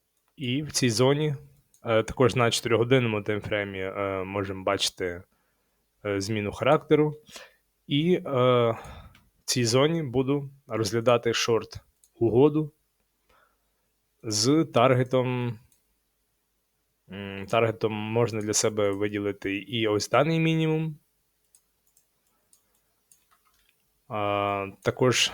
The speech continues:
більш, а, глобальнішим таргетом ось цей мінімум. От, е, тому тут вже в моменті буду дивитись. До речі, якщо, м,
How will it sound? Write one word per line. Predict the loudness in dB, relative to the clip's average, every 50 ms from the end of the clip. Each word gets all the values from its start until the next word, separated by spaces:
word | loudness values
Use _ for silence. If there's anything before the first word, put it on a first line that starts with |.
| -6 -12
більш, | -12 -6 -2 0 0 0 2 0 0 -2 -4 -8 -18 -20 -20 -20 _ _ _ _ _ _ -10 -6
а, | -4 -2 -2 -2 -2 -2 -4 -4 -4
глобальнішим | -2 -2 0 2 4 2 2 2 0 -2 -2 -4 -4 -2
таргетом | 0 0 0 0 -2 -4 -6 -6 -6 -6 -8 -12 -14 _ _ _ _ _ _ _ _ -4
ось | -2 0 4 6
цей | 6 6 6 6
мінімум. | 4 2 2 2 2 2 2 2 0 -2 -6 -10 -14 _ _ _ _ _ _ _ _ _ _ -16 -14 -14 -14 -14 _ _ _ _ _ _ _ _ _ _ _ _ _ _ _ _
От, | -2 0 0 0 -2 -4
е, | -8 -4 -4 -2 -2 0 0 -2 -4 -4 -8 -12 -16 _ _ _ _ _ _
тому | -6 -4 -2 -2 -2 -2 -4 -6 -8 -14 _
тут | -10 -10 -4
вже | -2 0 0
в |
моменті | 0 0 0 0 0 0 0 -2 -4 -4 -6 -8 -14 _ -12
буду | -8 -4 -2 -2 -2
дивитись. | -2 -2 0 -2 -2 -2 -4 -4
До | 0 2
речі, | 2 2 2 2 0 -2
якщо, | -2 -2 -2 -2 -2 0 0 -2 -4 -6
м, | -10 -10 -10 -10 -10 -12